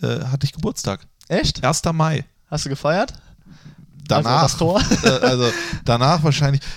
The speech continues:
Speaker 1: Zweitausendzehn, jetzt zweitausend, da wurde ich zwanzig. Zwanzig Jahre.
Speaker 2: Krass, ja.
Speaker 1: Nee, ich werd dieses Jahr drei, was haben wir denn jetzt, zweitausendneunzehn?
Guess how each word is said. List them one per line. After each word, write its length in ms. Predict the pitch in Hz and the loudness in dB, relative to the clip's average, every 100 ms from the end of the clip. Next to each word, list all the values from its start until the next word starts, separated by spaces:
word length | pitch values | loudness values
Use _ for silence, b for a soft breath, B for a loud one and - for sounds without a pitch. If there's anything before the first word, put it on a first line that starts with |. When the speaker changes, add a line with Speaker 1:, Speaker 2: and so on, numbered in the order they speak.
| - | -4
Speaker 1:
Zweitausendzehn, 880 | - 165 180 160 156 - 170 202 196 | 0 2 2 2 0 0 0 0 -2
jetzt 200 | 156 - | -4 -2
zweitausend, 440 | 156 151 139 117 | 0 2 0 -2
da 100 | 123 | -2
wurde 140 | 160 151 | 0 -2
ich 100 | - | -2
zwanzig. 720 | - 170 196 - 165 - - - | -2 -2 -2 -6 -6 -10 -14 -12
Zwanzig 500 | - 139 147 139 - | -4 -4 -2 -4 0
Jahre. 220 | 131 131 | 0 2
Speaker 2:
Krass, 280 | 127 107 - | 0 -2 -6
ja. 160 | 123 123 - _ _ _ - | -12 -14 -20 _ _ _ -10
Speaker 1:
Nee, 100 | 113 | -6
ich 120 | 98 | -4
werd 140 | 110 - | -6 -4
dieses 260 | 143 151 - | -4 -2 -4
Jahr 100 | 113 | -4
drei, 260 | 110 123 | -4 -4
was 100 | 120 | -2
haben 100 | 143 | 0
wir 80 | 160 | 0
denn 80 | 107 | -2
jetzt, 160 | 101 | -4
zweitausendneunzehn? 840 | - 107 107 107 113 143 - 170 | -6 -6 -6 -6 -6 -6 -4 -6